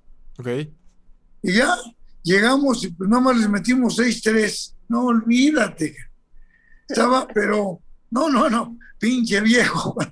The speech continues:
Speaker 2: <laughs> Cuando me acerqué a él, lo abracé y me dio la mano, ya sabes, bravo, güey, pues, bravo,
Speaker 1: Desde
Speaker 2: enojado.
Speaker 1: chavito.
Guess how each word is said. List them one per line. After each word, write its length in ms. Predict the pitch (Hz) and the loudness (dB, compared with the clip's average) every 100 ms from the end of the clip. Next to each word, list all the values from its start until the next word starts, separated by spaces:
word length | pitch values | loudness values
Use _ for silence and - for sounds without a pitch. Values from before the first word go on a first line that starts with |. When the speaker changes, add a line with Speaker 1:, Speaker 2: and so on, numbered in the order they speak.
| - | -10
Speaker 2:
<laughs> 280 | - - 180 | -10 -6 -2
Cuando 260 | 220 208 214 | 0 2 2
me 100 | 214 | 0
acerqué 420 | 214 208 - 247 | 0 -2 0 2
a 100 | 262 | 2
él, 200 | 302 - - - - - - | 0 -6 -18 -16 -18 -14 -4
lo 120 | 190 | -2
abracé 680 | 185 196 185 214 277 - - - - - | 0 -2 -2 -2 -4 -6 -20 -20 -20 -12
y 60 | 202 | -4
me 160 | 233 226 | 0 0
dio 160 | 233 | 0
la 120 | 220 202 | 0 0
mano, 400 | 233 262 269 247 | 0 0 0 0
ya 160 | 240 | -2
sabes, 340 | 226 226 220 170 | -2 -2 -2 0
bravo, 420 | 220 233 226 190 | 2 2 0 -6
güey, 180 | 180 185 | -8 -12
pues, 140 | 175 185 | -12 -12
bravo, 460 | 285 330 359 311 220 | -6 -2 -2 0 2
Speaker 1:
Desde 140 | 143 147 | 2 2
Speaker 2:
enojado. 300 | 165 233 147 | 2 2 2
Speaker 1:
chavito. 280 | 143 143 | 0 -4